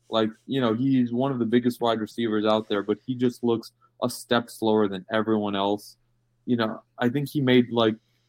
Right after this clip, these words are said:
I, I think he was cut before the second preseason game.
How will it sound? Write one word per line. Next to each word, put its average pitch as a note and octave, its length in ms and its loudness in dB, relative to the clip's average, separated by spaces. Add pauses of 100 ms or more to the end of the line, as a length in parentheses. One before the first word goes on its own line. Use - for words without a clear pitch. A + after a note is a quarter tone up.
(300)
I, B2 180 2
I B2+ 80 0
think E3+ 160 -2
he G3 60 2
was B2+ 160 2
cut B2+ 240 -4
before - 260 -4
the G2 80 -2
second G2 420 -6
preseason G2 540 -8
game. F#2+ 180 -20